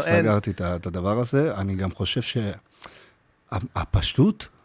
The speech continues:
Speaker 2: מביאה אותי למקום הכי טוב שיכול להיות. שאתה פשוט, שאתה רואה את כול-, את הכל בגובה העיניים, ואתה רוצה להגשים את עצמך או לעשות, לא ממקום של, אה,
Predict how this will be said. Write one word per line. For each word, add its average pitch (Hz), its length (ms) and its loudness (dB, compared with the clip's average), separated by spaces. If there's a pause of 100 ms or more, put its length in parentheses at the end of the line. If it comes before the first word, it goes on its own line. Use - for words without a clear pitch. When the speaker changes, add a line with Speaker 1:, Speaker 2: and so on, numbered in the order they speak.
(420)
Speaker 2:
מביאה 92 300 -2
אותי 113 160 0
למקום 101 360 -2
הכי - 380 -6
טוב 104 200 -8
שיכול - 360 -12
להיות. - 200 -20 (560)
שאתה - 360 -4
פשוט, - 580 -2 (160)
שאתה - 280 -6
רואה 107 180 2
את 135 100 -2
כול-, - 340 -4
את - 120 -8
הכל 208 260 0
בגובה 127 380 4
העיניים, 98 320 0 (560)
ואתה 95 260 0
רוצה 92 340 0
להגשים 151 320 4
את 170 60 0
עצמך 139 280 0
או 104 60 4
לעשות, 101 420 0
לא - 60 -4
ממקום 160 360 2
של, 117 220 0
אה, 98 160 -2